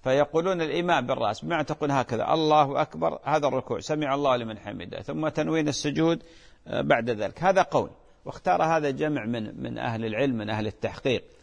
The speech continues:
القول الثاني قالوا: "لا، المقصود بالإيماء هو تحريك ال-، الجسد مع الرأس،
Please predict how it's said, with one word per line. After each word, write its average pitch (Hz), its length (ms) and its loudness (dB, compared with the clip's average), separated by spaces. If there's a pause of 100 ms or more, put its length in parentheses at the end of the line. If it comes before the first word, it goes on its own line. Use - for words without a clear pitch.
(160)
القول 202 400 2
الثاني 113 640 -2 (320)
قالوا: 180 280 2
"لا، 143 180 -2 (380)
المقصود 143 560 -2
بالإيماء 120 760 0 (540)
هو 160 500 2 (200)
تحريك 160 460 -2
ال-، 135 200 0
الجسد 117 800 -2
مع 110 200 0
الرأس، 117 540 -2